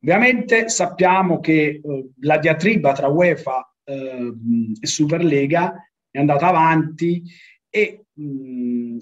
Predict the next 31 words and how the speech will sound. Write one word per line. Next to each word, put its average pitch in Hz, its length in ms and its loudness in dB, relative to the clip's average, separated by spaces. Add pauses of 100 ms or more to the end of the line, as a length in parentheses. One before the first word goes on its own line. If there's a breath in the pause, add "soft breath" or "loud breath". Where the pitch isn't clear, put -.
ad 151 160 -4
oggi 151 500 0
c'è, 170 520 -4
insomma, - 340 -20
c'è - 120 -16
stato 143 260 -4
un 135 60 -4
rinvio 143 240 0
pregiudiziale 139 540 -6
dinanzi 139 320 -6
alla 127 160 -12
Corte 151 480 -6
di 123 100 -14
Giustizia 135 480 -10
dell'Unione 135 260 -2
Europea 156 440 -2 (320 loud breath)
e 143 680 0
prossimamente 156 760 -2
ci 143 120 -8
sarà 127 200 -10
una 135 120 -10
decisione, 127 460 -8
eventualmente 135 640 -4
poi 131 320 -8 (180 loud breath)
se - 140 -18
ci - 120 -4
sarà 147 180 0
occasione 139 420 -2
ne 131 100 -6
parleremo. 131 760 -4 (580 loud breath)
Eh, 160 160 -4